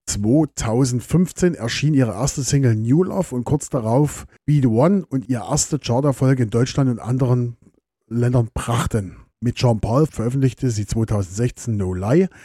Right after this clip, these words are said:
was sich über eine Million Mal verkaufte. Zweitausendsiebzehn erschien ihr Debütalbum Dua Lipa, aus dem große Hits wie New Rules und I D G A F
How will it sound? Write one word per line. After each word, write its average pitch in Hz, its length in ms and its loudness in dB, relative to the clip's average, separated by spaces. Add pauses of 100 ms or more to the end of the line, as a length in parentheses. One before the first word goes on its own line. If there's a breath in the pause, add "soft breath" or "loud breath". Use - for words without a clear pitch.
(240 loud breath)
was - 240 -8
sich - 300 0
über 143 400 0
eine 139 240 2
Million 107 400 2
Mal 98 280 -2
verkaufte. - 680 -4 (640 soft breath)
Zweitausendsiebzehn 113 1000 0
erschien 110 400 -4
ihr 117 160 2
Debütalbum 110 640 -2
Dua 104 280 -4
Lipa, 165 440 0 (340 loud breath)
aus 110 200 -4
dem 113 200 -2
große 143 420 2
Hits 135 300 2
wie 101 100 -6
New 98 340 -4
Rules 117 600 0 (340 loud breath)
und 120 300 -2 (220)
I 127 220 2
D 120 340 0
G 123 420 -4
A 113 280 -6
F - 260 -6